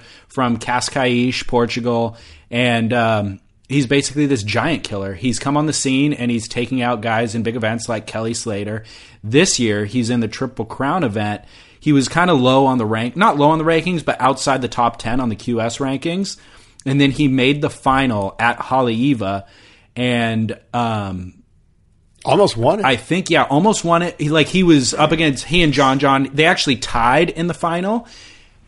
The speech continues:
Speaker 1: but John John had the highest single wave score, so John John won the event.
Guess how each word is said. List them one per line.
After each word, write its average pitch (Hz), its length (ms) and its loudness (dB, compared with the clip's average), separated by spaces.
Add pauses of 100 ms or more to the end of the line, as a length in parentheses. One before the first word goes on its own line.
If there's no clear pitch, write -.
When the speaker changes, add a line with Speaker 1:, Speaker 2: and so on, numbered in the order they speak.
Speaker 1:
but 131 200 2
John 139 280 2
John 139 180 2
had 131 180 0
the 123 80 -2
highest 120 380 0
single 127 300 -2
wave 113 200 -2
score, 135 280 -2
so 117 160 -4
John 123 280 -2
John 123 280 -2
won 120 180 0
the 104 140 -2
event. 113 480 0